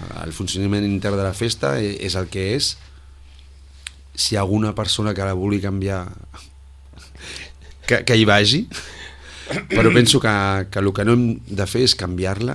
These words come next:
el que hem de fer és a millorar-la i anar millorant amb detalls.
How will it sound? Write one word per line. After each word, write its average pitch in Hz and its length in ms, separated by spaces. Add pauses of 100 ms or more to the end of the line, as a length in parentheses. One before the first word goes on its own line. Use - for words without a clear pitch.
(140)
el 95 200
que 104 80
hem 98 100
de 104 140
fer 110 240
és 101 100
a 98 60
millorar-la 92 680
i 95 120
anar 92 220
millorant 101 320
amb 104 240
detalls. 85 640